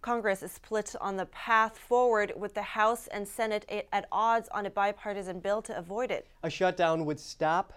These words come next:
Speaker 2: paychecks for millions of federal workers and leave millions of troops and federal law enforcement, like border agents, at work without pay. N T D's Jeremy Sandberg has the latest efforts to avert a shutdown.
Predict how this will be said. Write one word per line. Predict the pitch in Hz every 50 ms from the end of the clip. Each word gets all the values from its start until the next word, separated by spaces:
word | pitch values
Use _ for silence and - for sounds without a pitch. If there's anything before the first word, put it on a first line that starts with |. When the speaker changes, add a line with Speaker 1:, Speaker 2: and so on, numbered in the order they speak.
| - -
Speaker 2:
paychecks | - 185 180 170 165 - 156 139 127 - -
for | - - 165
millions | 156 151 160 170 185 202 208 160 120 110 117 110
of | 123 123 -
federal | - 156 151 143 139 131 127
workers | 131 139 139 135 - 160 160 156 - - - - - -
and | - 196
leave | 202 208 208 147 143
millions | 165 175 190 202 220 247 262 254 233 180
of | 175 151
troops | - - - 190 185 196 196 - -
and | 160 139 127
federal | - 170 170 180 185 185 175 156
law | 139 143 143 143
enforcement, | 143 139 - - 143 135 135 - - 160 147 143
like | 147 135 131 -
border | - 139 151 160 165 175 180 185
agents, | 190 185 180 208 208 208 - - _ _ _ _
at | - 160 190 190 -
work | 240 247 190 143 120 - - - - _ _
without | - 127 123 - 139 135 139 139 -
pay. | - - 139 123 - - - - _ _ - - - - -
N | 175
T | 165 202
D's | 202 202 156
Jeremy | 123 139 180 202 214 214 180
Sandberg | - - 175 151 131 123 123 123 131 127 -
has | - 165 175 156 139
the | 151
latest | 151 165 180 175 165 - -
efforts | 160 151 147 - 156 151 151 - - - - - -
to | - 202 214 202
avert | 160 127 165 196 165 120 120 -
a | 127 131
shutdown. | - - 156 139 - - 127 113 107 -